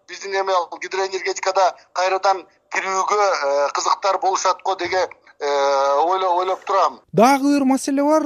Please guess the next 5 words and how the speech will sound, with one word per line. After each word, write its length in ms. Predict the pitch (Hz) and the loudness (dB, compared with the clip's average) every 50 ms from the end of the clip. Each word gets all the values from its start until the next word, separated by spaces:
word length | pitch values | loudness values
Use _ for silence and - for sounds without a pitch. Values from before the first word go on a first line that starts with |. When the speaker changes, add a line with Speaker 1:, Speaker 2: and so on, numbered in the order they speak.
| 269 214 | 0 0
Speaker 2:
Буга 260 | 175 180 208 226 233 | 0 0 0 0 0
чейинки 540 | - 247 247 240 220 - - 240 240 233 220 | 0 0 0 -2 -2 -2 -2 -2 0 0 0
президент 520 | - - 233 226 208 214 233 240 220 190 | 0 -2 -2 -2 0 0 0 0 0 0
Сооронбай 460 | - - 233 226 233 226 220 226 226 | 0 0 0 2 2 2 2 2 0
Жээнбеков 560 | 202 208 226 233 233 233 262 254 - - 175 | 0 0 -2 0 0 0 -2 -2 -4 -6 -14